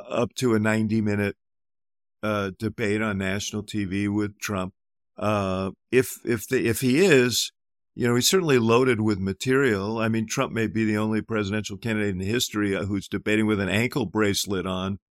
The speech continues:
uh, from the, uh, uh, penal authorities. So, uh, you know, I, but my,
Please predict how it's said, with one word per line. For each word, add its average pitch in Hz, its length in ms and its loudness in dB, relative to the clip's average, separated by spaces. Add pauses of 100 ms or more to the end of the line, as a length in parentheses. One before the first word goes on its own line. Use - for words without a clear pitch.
(340)
uh, 101 280 -2
from 104 300 -2
the, 101 320 0
uh, 95 140 -2 (500)
uh, 101 220 0 (100)
penal 139 360 4
authorities. 98 760 2
So, 110 320 2 (440)
uh, 110 420 2
you 170 160 4
know, 113 200 6
I, 117 140 6 (420)
but 139 200 8 (220)
my, - 200 -4